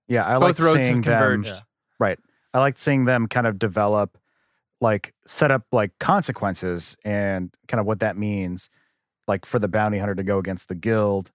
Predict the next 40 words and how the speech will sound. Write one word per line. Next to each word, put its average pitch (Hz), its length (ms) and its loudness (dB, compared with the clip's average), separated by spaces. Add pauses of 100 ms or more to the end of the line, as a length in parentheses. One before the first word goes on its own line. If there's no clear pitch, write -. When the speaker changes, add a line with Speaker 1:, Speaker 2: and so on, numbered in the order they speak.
(320)
Speaker 1:
And 101 120 -2
we, 98 80 -2
we 87 160 -10
get 104 80 -2
Speaker 2:
Against 123 100 -2
Speaker 1:
to, 110 60 -2
Speaker 2:
the - 20 0
Speaker 1:
like, 98 140 0
Speaker 2:
code. 120 160 2
Speaker 1:
see 127 200 2
what 110 200 0
happens. 98 720 -2
We 104 100 -8 (160)
get, - 180 -4
<laughs> 127 280 -6
Speaker 3:
Fuck 262 220 0
the 147 60 -4
code. 113 280 0
Speaker 1:
we 131 60 2
get 143 120 2
some, 156 100 4
like, 131 160 0
John 135 260 2
Wick 127 140 0
three 131 340 0
stuff - 300 -4
going 98 260 -2
on. 117 120 2
Speaker 2:
Yeah. 165 240 2 (240)
Uh, 151 480 4
Speaker 3:
<laughs> - 60 -20
You 165 120 4
know 185 100 6
why? 202 240 4
You 190 60 -2
know 196 80 4
why 240 80 2
fuck 233 220 0
the 214 80 -10
code? 226 300 2